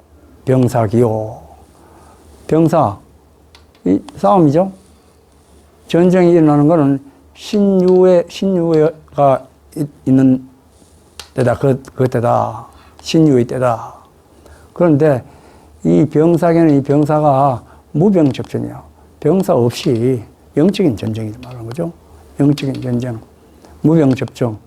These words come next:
병사기다. 하나님과 마귀와의 싸움을 얘기하는 겁니다. "인다사지 수레당운, 혼백다사 인다사요." 사람이 많이 죽는 것은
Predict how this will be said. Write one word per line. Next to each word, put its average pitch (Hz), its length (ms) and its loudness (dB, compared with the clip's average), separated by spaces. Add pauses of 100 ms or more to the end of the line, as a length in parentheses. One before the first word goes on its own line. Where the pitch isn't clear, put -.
(460)
병사기다. 117 800 -4 (460)
하나님과 135 520 0
마귀와의 117 720 0 (380)
싸움을 135 520 0 (160)
얘기하는 110 360 -2
겁니다. 107 440 -8 (1120)
"인다사지 151 1000 2
수레당운, 131 840 -2 (640)
혼백다사 147 920 0 (160)
인다사요." 117 880 -4 (720)
사람이 185 640 2
많이 143 340 2
죽는 160 360 0
것은 151 340 0